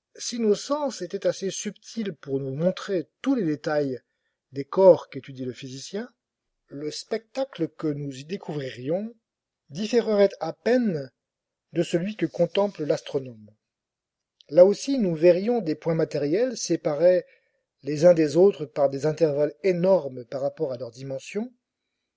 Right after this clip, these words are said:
et décrivant des orbites suivant des lois régulières. Ces astres, infiniment petits, ce sont les atomes. Comme les astres proprement dits, ils s'attirent ou se repoussent, et cette attraction ou cette répulsion,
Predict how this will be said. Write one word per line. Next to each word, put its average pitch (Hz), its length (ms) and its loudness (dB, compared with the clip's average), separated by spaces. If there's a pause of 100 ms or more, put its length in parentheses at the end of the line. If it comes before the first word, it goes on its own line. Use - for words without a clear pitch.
(160)
et 156 100 -8
décrivant 208 400 0
des 170 160 6
orbites 175 320 8
suivant 170 280 -4
des 160 120 -2
lois 185 180 4
régulières. 127 720 -8 (760)
Ces 147 280 -2
astres, 147 500 0 (480)
infiniment 143 540 -6
petits, 214 320 -10
ce 175 120 -4
sont 214 220 -6
les 151 180 0
atomes. 120 540 -4 (960)
Comme 220 220 6
les 160 220 6
astres 160 340 0
proprement 143 500 -8
dits, 240 240 -4
ils 160 140 -6
s'attirent 196 560 -8
ou 175 80 -6
se 143 160 -8
repoussent, 139 560 -2 (840)
et 175 80 -4
cette 202 300 -4
attraction 190 560 -4 (100)
ou 180 80 -8
cette 165 300 -4
répulsion, 165 680 -8